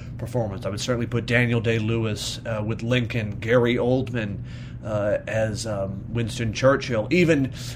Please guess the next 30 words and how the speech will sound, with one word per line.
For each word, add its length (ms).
more 200
recent, 520
uh, 240
Michael 360
Keaton 520
as 420
Ray 220
Kroc, 500
the, 240
uh, 240
the, 180
uh, 160
quote-unquote 580
founder, 520
<laughs> 0
if 180
you 120
will, 380
of 420
McDonald's. 800
Again, 240
those 240
kind 160
of 80
performances 800
that 340
are, 480
are 140
sort 200
of 140